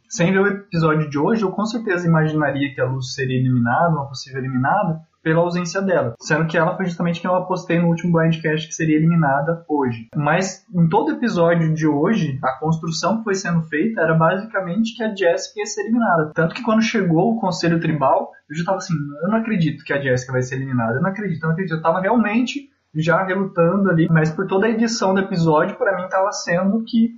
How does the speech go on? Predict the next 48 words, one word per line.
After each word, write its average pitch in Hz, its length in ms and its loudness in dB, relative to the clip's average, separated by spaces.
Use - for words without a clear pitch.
a 185 160 0
Jessica 175 440 2
ia 208 80 0
ser 220 160 -4
eliminada, 214 580 2
tanto 160 200 0
que - 60 -12
pra 170 160 2
mim 170 120 4
foi 196 160 2
inesperado 196 600 2
ela 190 120 0
não 185 160 -4
ter 196 80 -14
sido 185 240 -6
eliminada, 175 600 0
o 139 60 -4
David 151 400 2
ter 160 80 0
usado 151 340 2
o 147 300 -2
Idol, 196 260 0
mas 165 240 0
analisando 180 420 0
o 170 40 -2
contexto 165 380 0
geral, 151 400 2
o - 40 -4
contexto 139 300 -8
da 117 60 -8
temporada, 127 640 0
quando 135 160 -8
a - 20 -6
gente 139 160 -8
para 160 220 2
pra 165 120 0
pensar 160 480 0
que 143 100 -6
durante 143 440 -2
três 180 260 2
episódios 160 540 2
a 156 60 2
Lucy 156 300 0
não 160 80 2
tinha 160 160 -2
tido 165 300 -8
nenhuma 175 580 4
influência, 160 840 0